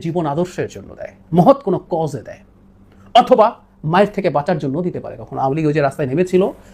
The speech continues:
ঠেকানোর জন্য আওয়ামী লীগও, সেটা সেই কারণে। কিন্তু এখন মাঠে এসে আমাদের মতো করে একটা অভ্যুত্থান করে এই সরকার বা ভবিষ্যতের কোনো সরকারকে ফেলবে, এই ডাকাতদেরকে দিয়ে এসব হবে না। তারা তো টাকা দিয়ে কিছু মানুষ নামাতে পারে, অথবা যদি নিজে আসতে চায় সে এসে ডাকাতি করবে। ডাকাত, মাফিয়া, কত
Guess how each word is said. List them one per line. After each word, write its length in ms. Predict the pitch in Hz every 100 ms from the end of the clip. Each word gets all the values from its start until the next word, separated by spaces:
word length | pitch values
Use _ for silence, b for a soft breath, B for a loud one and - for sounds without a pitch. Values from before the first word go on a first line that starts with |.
| b
ঠেকানোর 340 | - 165 165 143
জন্য 140 | 147 156
আওয়ামী 160 | 143 151
লীগও, 160 | 202 190
সেটা 140 | 143 135
সেই 100 | 165
কারণে। 220 | 131 - - B
কিন্তু 140 | B 170 185
এখন 200 | 190 320 349
মাঠে 220 | 262 - 220 190
এসে 180 | 180 156 - _ _ _ _ _ - _ - 175
আমাদের 260 | 247 254 220
মতো 120 | 175
করে 100 | 156 143
একটা 120 | 139
অভ্যুত্থান 400 | 127 254 - 190 143
করে 140 | 135 131 b -
এই 60 | 226 202
সরকার 200 | 175 165
বা 60 | 160
ভবিষ্যতের 340 | 156 196 196 -
কোনো 100 | 151 151
সরকারকে 300 | 139 143 165
ফেলবে, 220 | 214 180 165 - b b b b - -
এই 80 | 320 214
ডাকাতদেরকে 520 | 214 226 175 131 170 147
দিয়ে 120 | 123 -
এসব 120 | -
হবে 120 | - 92
না। 40 | - _ -
তারা 120 | 170 202
তো 40 | - -
টাকা 100 | 185 220
দিয়ে 120 | 247
কিছু 120 | 233 226
মানুষ 120 | 214
নামাতে 200 | 240 190 196
পারে, 120 | 240 175
অথবা 200 | 190 175 160 B B
যদি 120 | 160 160
নিজে 120 | 165 180
আসতে 140 | - 165
চায় 140 | 160 127
সে 60 | 156
এসে 100 | 156 160
ডাকাতি 220 | 202 156
করবে। 140 | 120 123
ডাকাত, 200 | 160 196 175
মাফিয়া, 280 | - 165 143 b b b b
কত 100 | -